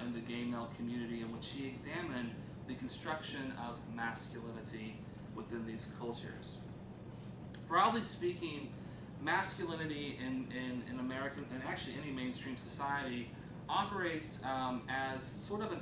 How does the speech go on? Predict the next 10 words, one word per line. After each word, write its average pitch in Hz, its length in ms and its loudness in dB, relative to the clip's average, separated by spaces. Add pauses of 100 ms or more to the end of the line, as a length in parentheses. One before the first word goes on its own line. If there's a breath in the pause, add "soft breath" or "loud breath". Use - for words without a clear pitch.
archetype 135 600 2 (120)
of - 80 -6
how 127 480 2
one 127 320 2
ought 120 240 0
to - 80 -4
be 113 380 -2 (340 loud breath)
as 113 260 0
a 113 40 0
man 117 340 2